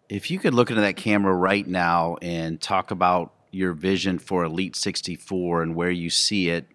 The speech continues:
maybe not in a month, but maybe down the road, you know, five, ten years,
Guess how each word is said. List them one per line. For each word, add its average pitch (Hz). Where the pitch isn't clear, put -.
maybe 113
not 90
in 87
a 85
month, 92
but 92
maybe 147
down 113
the 104
road, 80
you 82
know, 87
five, 101
ten 95
years, 90